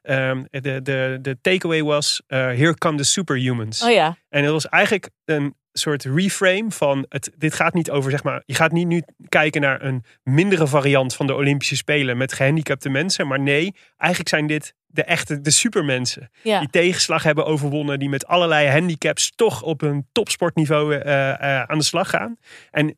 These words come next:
Speaker 1: het hielp mij heel erg om op een andere manier te kijken naar wat die Paralympische
Speaker 2: Ja.
Speaker 1: Spelen kunnen zijn.
Speaker 2: Maar dat is toch eigenlijk gek, want het is natuurlijk een hele logische manier om er zo naar te kijken.
Speaker 1: Ja.
Speaker 2: Het is een heel logisch verhaal om te vertellen.
Speaker 1: Ja.
Speaker 2: Maar dat het dus tot tweeduizend twaalf geduurd heeft voordat we deze kant van het verhaal hebben,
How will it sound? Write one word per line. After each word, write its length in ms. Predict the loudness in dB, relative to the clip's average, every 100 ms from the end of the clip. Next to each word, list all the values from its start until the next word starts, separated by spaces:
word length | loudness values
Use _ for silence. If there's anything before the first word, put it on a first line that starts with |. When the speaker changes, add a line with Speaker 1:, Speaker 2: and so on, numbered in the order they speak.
| _
Speaker 1:
het 160 | -4 2
hielp 220 | 2 2
mij 240 | 2 4
heel 200 | 4 4 2
erg 100 | 0
om 80 |
op 60 | -2
een 80 | 0
andere 260 | -2 0 0
manier 260 | 0 -2
te 100 | -2
kijken 380 | 0 2 2 0
naar 120 | 0
wat 140 | 0 -2
die 80 |
Paralympische 500 | -2 0 0 -2 -2
Speaker 2:
Ja. 40 | 0
Speaker 1:
Spelen 160 | 0 -2
kunnen 220 | -4 0
zijn. 420 | 2 2 -2 -10 -4
Speaker 2:
Maar 100 | 0
dat 100 | 0
is 80 | -2
toch 140 | -2
eigenlijk 300 | -2 -2 -2
gek, 100 | 0
want 140 | -2 -4
het 140 | -4
is 120 | -4
natuurlijk 340 | -2 -4 -4 0
een 60 |
hele 180 | 2 2
logische 600 | 4 4 4 2 -2 -4
manier 260 | -2 -2 -2
om 80 |
er 60 | -2
zo 180 | -2 -2
naar 160 | -4
te 100 | -6
kijken. 500 | -8 -6 -4 -2 2
Speaker 1:
Ja. 80 | 4 2
Speaker 2:
Het 80 |
is 60 | 2
een 60 | 2
heel 220 | 4 4
logisch 520 | 6 4 2 -6 -6
verhaal 340 | -4 0 0
om 80 | 0
te 100 | -6
vertellen. 500 | -12 -4 -2 0 0 2
Speaker 1:
Ja. 320 | 2 0 -6 _
Speaker 2:
Maar 100 | -2
dat 140 | 0 2
het 100 | 0
dus 140 | -2
tot 120 | -2
tweeduizend 380 | -2 -2 -2 -2
twaalf 360 | 2 2 2 0
geduurd 520 | -4 -2 0 0 0
heeft 240 | -2 -2
voordat 360 | 0 2 2 0
we 200 | -2 -4
deze 420 | -2 2 2 2 0
kant 220 | 0 0
van 100 | -6
het 120 | -4
verhaal 360 | -4 -2 -2 -2
hebben, 360 | -2 -4 -10